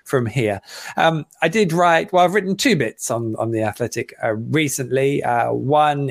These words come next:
is on Aaron Ramsey. So let's have that as the first point. I spoke to him after the game on, um, on Saturday. And, um, but what struck me was, A, how happy he was.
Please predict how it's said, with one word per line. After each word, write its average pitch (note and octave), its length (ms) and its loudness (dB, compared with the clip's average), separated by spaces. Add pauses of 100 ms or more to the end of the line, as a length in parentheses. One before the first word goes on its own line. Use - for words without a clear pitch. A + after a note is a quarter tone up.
is B2 380 2
on A#2+ 220 -4
Aaron A2+ 300 -2
Ramsey. A#2+ 400 -4
So A#2 140 -4
let's A#2+ 180 -2
have A2+ 140 -6
that A2 120 -2
as A#2+ 80 -16
the - 60 -16
first A#2 260 -4
point. G#2+ 220 -10
I - 20 -20
spoke G#2+ 240 -6
to - 100 -14
him A2 140 -2
after G#2 220 -6
the G2+ 60 -6
game G2+ 260 -2
on, G2 180 -2
um, G2 180 -2 (840)
on B2 140 0
Saturday. C#3 760 2 (100)
And, C3+ 440 0
um, C#3 460 0 (760)
but - 220 -2
what D#3+ 160 2
struck - 220 0
me D#3+ 80 -2
was, C#3+ 160 2
A, D3 400 2
how D3+ 180 -2
happy A#2+ 420 -6
he G2 100 -8
was. F#2 300 -4